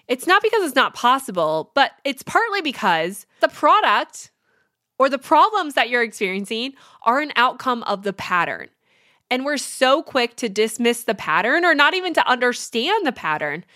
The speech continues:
because we're so focused on the product or the problem that we can't even see beyond that.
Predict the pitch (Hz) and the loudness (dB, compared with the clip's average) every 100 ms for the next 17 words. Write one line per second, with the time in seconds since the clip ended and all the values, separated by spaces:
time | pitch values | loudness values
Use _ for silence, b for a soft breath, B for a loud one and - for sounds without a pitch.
0 | b b - 302 285 269 269 - - 240 | b b -4 0 0 -2 -8 -4 2 4
1 | 247 262 - 233 220 220 202 196 - b | 4 2 -2 -2 0 0 -2 -6 -16 b
2 | b b - 214 202 190 196 180 165 165 | b b -2 0 0 0 0 2 0 -4
3 | - b b _ 220 302 359 320 220 180 | -16 b b _ 4 4 2 2 2 2
4 | 180 156 170 _ _ _ 254 - 285 - | 0 -4 -6 _ _ _ -2 -2 -6 -6
5 | 302 294 294 285 262 226 208 190 175 165 | -6 -6 -4 -6 -4 -6 -2 0 0 0
6 | 139 82 - - - | -4 -10 -12 -20 -20